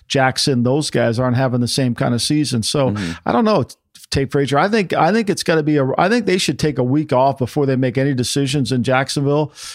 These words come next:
Speaker 1: and, and go forward, because I, I just don't see them right now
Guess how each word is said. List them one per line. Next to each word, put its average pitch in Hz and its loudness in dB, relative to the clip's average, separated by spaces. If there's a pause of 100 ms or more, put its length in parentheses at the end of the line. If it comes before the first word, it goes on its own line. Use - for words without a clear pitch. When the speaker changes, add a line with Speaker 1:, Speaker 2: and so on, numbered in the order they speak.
(140)
Speaker 1:
and, 135 -2
and 143 0
go 143 2
forward, 156 0
because 120 -2
I, - 0
I 143 2
just 156 -2
don't 147 0
see 165 -2
them 143 2
right 131 0
now 135 2